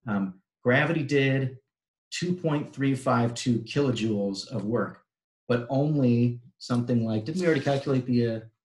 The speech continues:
kinetic energy at the bottom? Yeah, eighteen fifteen. So two point three five two kilojoules minus,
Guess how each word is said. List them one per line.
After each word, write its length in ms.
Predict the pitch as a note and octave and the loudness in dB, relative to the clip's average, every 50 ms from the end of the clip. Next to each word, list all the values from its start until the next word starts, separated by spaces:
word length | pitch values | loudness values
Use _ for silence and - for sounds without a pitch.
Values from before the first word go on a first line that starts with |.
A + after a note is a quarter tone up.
| _ _ _ _ _ _ _ _ _ - - - | _ _ _ _ _ _ _ _ _ -20 -20 -8
kinetic 300 | - A#2+ A#2 A2+ A#2 A#2 | -4 -2 -2 0 0 0
energy 240 | B2 A2+ G#2+ G#2 A2+ | -2 -2 -2 -4 -4
at 60 | G#2 | -6
the 60 | - - | -6 -6
bottom? 320 | G#2+ G2+ G2+ G#2+ A2+ A2 | -6 -6 -4 -4 -4 -4
Yeah, 120 | G#2 G2+ - | -4 -4 -4
eighteen 360 | C3 A#2+ A#2+ - - A#2 A2+ | -4 -4 -4 -4 -4 -6 -6
fifteen. 580 | A2 - B2 A#2 A#2+ - C3 B2+ B2+ C3 B2+ - - _ _ _ _ _ _ _ _ _ _ _ _ _ _ _ _ _ _ _ _ _ - - - _ _ _ _ _ - - - _ _ _ _ _ _ _ _ _ _ _ _ _ _ _ _ _ _ _ | -4 -4 -4 -6 -4 -2 -2 -2 -2 -2 -4 -6 -14 _ _ _ _ _ _ _ _ _ _ _ _ _ _ _ _ _ _ _ _ _ -20 -20 -20 _ _ _ _ _ -20 -20 -20 _ _ _ _ _ _ _ _ _ _ _ _ _ _ _ _ _ _ _
So 240 | _ - - - G#2+ G2 - | _ -12 -8 -6 -6 -6 -6
two 220 | - - D#3+ E3 D#3 | -4 0 2 2 2
point 320 | - D#3 D3 D3 C3+ - | 2 0 0 0 0 -2
three 280 | - - B2+ C3 C3 B2+ | -4 0 0 2 2 2
five 400 | - - B2+ A#2+ A#2 A#2 A2+ - | 0 0 0 0 0 0 -2 -4
two 540 | - - B2+ A#2+ A2+ A2 A2 A2 G#2+ A2 - | -6 -2 -2 0 2 2 2 0 -2 -4 -8
kilojoules 880 | - - A#2+ A2+ G#2+ G2+ F#2+ G#2+ G#2 G2+ G2 G2 G2 G2+ G2+ - - - - _ _ _ _ _ _ - - - - | -6 -4 -2 0 0 -2 0 -2 -2 -2 -2 -6 -8 -10 -10 -12 -16 -18 -20 _ _ _ _ _ _ -20 -20 -16 -8
minus, 640 | A#2+ G#2+ A2+ A2+ A#2 A#2 A2+ G#2+ - - - - | -6 -4 -2 0 2 2 0 0 -2 -4 -8 -12